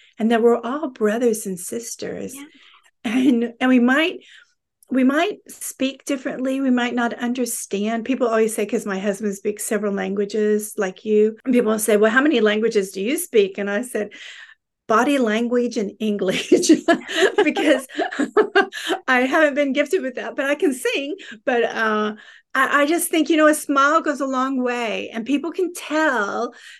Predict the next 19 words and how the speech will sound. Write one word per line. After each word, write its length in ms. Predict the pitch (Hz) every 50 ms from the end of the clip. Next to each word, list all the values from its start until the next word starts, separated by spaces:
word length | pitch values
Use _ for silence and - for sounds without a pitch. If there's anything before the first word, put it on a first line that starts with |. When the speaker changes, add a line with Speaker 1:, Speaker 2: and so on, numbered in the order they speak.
| _ -
Speaker 1:
that 260 | - 262 247 240 - - - -
you're 540 | - 240 220 226 226 220 226 254 269 294 311
kind 840 | 302 - - - 277 254 254 262 269 302 320 339 359 403 415 427 427 415 415 - - - -
and 160 | 254 240 233
your 140 | 233 220 -
eyes, 580 | - 214 214 220 247 269 277 302 302 294 - -
you 80 | 285
know, 380 | 285 294 294 302 302 311 320 302
are 140 | 262 247 247
the 200 | 226 208 190 180
windows 540 | 180 208 226 233 240 262 254 254 262 254
to 100 | - 311
the 140 | 247 262 269
soul, 380 | 262 - 277 247 240 247 254 262
as 160 | 254 254 262
they 120 | 294 269
say, 600 | 254 254 - 269 254 247 254 262 262 262 262 262 254 - - - - - _ _ -
and 280 | 254 247 240 240 233
that 480 | 233 233 226 226 220 208 208 208 202 -